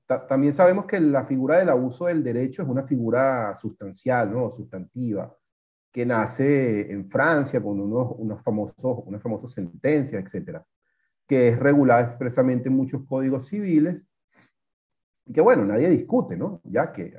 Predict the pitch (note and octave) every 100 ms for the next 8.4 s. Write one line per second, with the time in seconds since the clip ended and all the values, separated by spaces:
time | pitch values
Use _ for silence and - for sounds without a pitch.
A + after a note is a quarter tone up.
0 | A#1+ - G2 A2 B2+ A#2 - - B2+ E2+
1 | F#2 F#2+ B2 C3+ C#3 - D3 F3 A#2+ G2+
2 | F#2+ G2 A#2+ - B2 E3 - _ _ _
3 | - A#2+ C3+ E3+ B2 - B2 A2 - B2
4 | C3 B2 A#2 C#3 D#3 D3+ - A2+ A2 C3
5 | C3+ C3+ C#3 B2 F#2 F#2+ F#2 - A#2+ A#2
6 | F2+ - - F#2+ F2 D#2+ - B2+ A#2+ -
7 | - F2+ - _ _ _ _ _ C3+ C3
8 | C3 A2+ - -